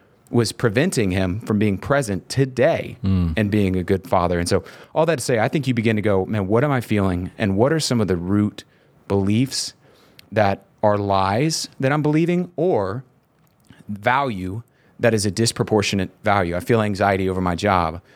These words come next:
Speaker 1: Well, it's because I believe that I'm ultimately the source of provision in my life. That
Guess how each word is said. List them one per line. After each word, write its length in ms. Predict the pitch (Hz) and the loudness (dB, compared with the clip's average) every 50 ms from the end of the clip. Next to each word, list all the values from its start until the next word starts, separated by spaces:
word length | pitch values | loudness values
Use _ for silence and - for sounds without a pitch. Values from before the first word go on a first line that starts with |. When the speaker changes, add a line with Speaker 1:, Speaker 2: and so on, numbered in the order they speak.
| - - - | -20 -6 0
Speaker 1:
Well, 100 | - 104 | 2 2
it's 100 | 104 101 - | 2 2 -2
because 400 | 101 - 113 101 90 90 - - _ _ _ _ | -4 -2 0 -2 0 -2 -6 -8 _ _ _ _
I 100 | 104 107 | -2 0
believe 720 | 101 104 104 98 107 143 185 165 98 95 92 92 - - - _ _ _ _ _ _ _ _ - | 0 0 -2 0 0 0 2 2 0 0 -2 -2 -4 -10 -20 _ _ _ _ _ _ _ _ -4
that 340 | 104 110 101 95 92 - _ _ _ _ _ | 0 0 0 0 -2 -4 _ _ _ _ _
I'm 380 | 113 123 139 139 131 117 110 110 - | 0 0 2 2 0 -2 -2 -2 0
ultimately 440 | 117 123 135 - 117 107 98 98 95 | 0 0 2 2 0 0 2 2 2
the 100 | 87 95 | 0 0
source 320 | - - 113 107 101 - - | 0 2 2 2 2 2 0
of 100 | 101 - | -2 -2
provision 480 | - 107 92 104 101 98 85 85 85 - | -2 0 0 0 0 0 -4 -6 -6 -4
in 80 | 95 98 | -2 0
my 120 | 95 92 | 0 0
life. 340 | 85 82 80 - - - - | 0 -2 -4 -4 -6 -6 -6
That 120 | - 82 | -4 -4